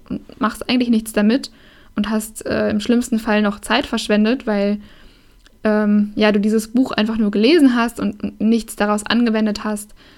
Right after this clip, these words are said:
Dafür ist es natürlich nicht da. Es ist dafür da, um dich zu begleiten und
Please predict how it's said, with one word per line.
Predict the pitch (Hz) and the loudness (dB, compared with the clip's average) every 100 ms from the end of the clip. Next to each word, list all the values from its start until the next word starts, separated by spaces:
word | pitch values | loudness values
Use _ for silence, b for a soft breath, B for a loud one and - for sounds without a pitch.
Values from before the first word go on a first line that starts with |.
| b | b
Dafür | - 226 226 | -4 0 0
ist | |
es | - | -2
natürlich | 214 233 226 | -2 0 2
nicht | 233 269 277 - | 4 6 4 0
da. | 202 202 | -4 -4
Es | 214 | -6
ist | 208 | -8
dafür | 202 208 | -8 -6
da, | 220 208 | -4 -2
um | 208 | -2
dich | 208 | -4
zu | - 220 | -8 -10
begleiten | 208 220 214 262 269 254 330 B B B B | -4 -2 0 0 0 0 0 B B B B
und | 214 233 | 0 0